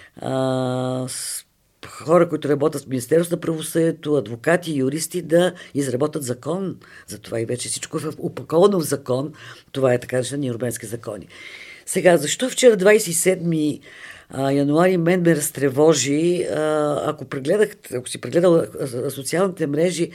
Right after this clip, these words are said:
ромите реагират на Холокост. Евреите реагират на Холокост. Тоест, някак си през себе си, мога така да кажа, а, тяхните роднини, тях-, в широкия смисъл на думата,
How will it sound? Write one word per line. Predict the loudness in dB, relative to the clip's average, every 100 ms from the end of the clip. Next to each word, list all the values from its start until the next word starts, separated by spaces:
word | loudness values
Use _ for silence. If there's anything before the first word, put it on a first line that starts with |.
| -12 -20 -10
ромите | 0 0 0 0 -2 0
реагират | 0 0 0 0 0
на | -6
Холокост. | -8 -6 -8 -8 -10 -10 -14 -20 -20 -20 _
Евреите | -6 -2 -4 -2 -2
реагират | -2 -2 -2 -2 -6
на |
Холокост. | -4 0 0 -2 -10 -10 -12 -16 _ -20 -20 -20 -20 -20 _
Тоест, | 2 4 4
някак | 2 0 0
си | -4 -4 -6
през | -4 2 4
себе | 6 6 8 6
си, | 4 0 -4 -10 _ _ _ -8
мога | -4 -4
така | -2 0
да | 0 0
кажа, | 0 0 0 -2 -2 -6 -20 -20 -20 -20 -20 -8
а, | -2 0 2 0 -2 -4 -6 _
тяхните | -4 -2 -2 -4 -4
роднини, | -2 -2 -2 -2 -2
тях-, | -2 -2 -6
в | -14 -8
широкия | 2 2 2 -2
смисъл | -4 -2 -4
на |
думата, | -2 -4